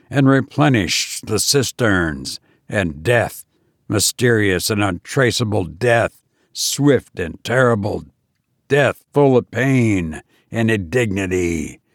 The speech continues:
will be released upon this city, and go hither and thither, seeking his victims.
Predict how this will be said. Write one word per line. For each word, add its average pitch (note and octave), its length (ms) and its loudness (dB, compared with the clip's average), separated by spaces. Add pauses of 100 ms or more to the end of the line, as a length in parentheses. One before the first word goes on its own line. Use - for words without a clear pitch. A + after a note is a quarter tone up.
(340)
will B2 140 4
be B2+ 180 2
released A2+ 500 0
upon G2 380 -2
this F#2 200 0
city, F#2+ 560 -2 (360)
and G2+ 180 -4
go F#2+ 220 0
hither E2 480 -4
and E2 160 -4
thither, G2+ 460 0 (400)
seeking A#2 480 0
his E2+ 200 -4
victims. F2 800 -2